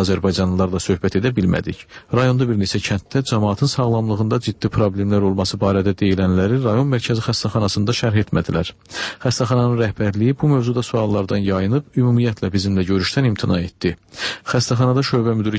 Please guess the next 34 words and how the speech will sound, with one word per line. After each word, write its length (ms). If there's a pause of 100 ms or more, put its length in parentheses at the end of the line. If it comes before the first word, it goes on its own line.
kimi 160
çalışan 400
Nüşabə 400
Bayramova 480
isə 160
yalnız 400
onu 160
dedi 200
ki, 180 (260)
rayon 320
üzrə 240
müayinə 380
aparılıb 420
və 80
deyilənə 480
görə 240
nəticələr 560
başqa 320
rayonlarınkindən 720
fərqli 320
deyil. 320 (400)
Rayon 320
icra 240
hakimiyyətində 640
də 240
əhalinin 480
gün 160
güzaranı 400
barədə 400
fikirlərini 560
bizimlə 320
bölüşmək 480
istəyən 320
tapılmadı. 500